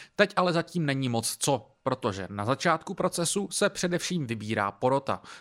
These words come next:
což je zdlouhavý a komplikovaný proces, který bude stačit případně shrnout později.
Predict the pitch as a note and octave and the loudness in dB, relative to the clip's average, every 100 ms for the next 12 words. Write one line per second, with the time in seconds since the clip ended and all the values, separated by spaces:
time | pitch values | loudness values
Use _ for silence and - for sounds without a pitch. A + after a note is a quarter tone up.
0 | _ B3 G3 - A#2+ A2+ D3 D#3 D#3 D3+ | _ 0 2 2 0 2 2 4 4 2
1 | D#3+ - F3+ F3 C3+ B2 B2+ A#2+ A#2+ A2+ | -4 -2 0 0 -4 -4 -2 0 0 0
2 | A2+ A2 C#3 - A2 - - - - - | -2 0 -2 0 -2 -2 -10 -18 -14 -4
3 | G3 F3 D#3+ D#3 - D#3 - D#3 - - | -2 0 2 2 2 0 0 -4 -6 -4
4 | C3 A#2 A2+ G#2+ - G#2+ G#2 G2 - A2+ | -2 -2 -2 -4 -4 -4 -6 -6 -4 0
5 | B2+ A#2+ | 0 0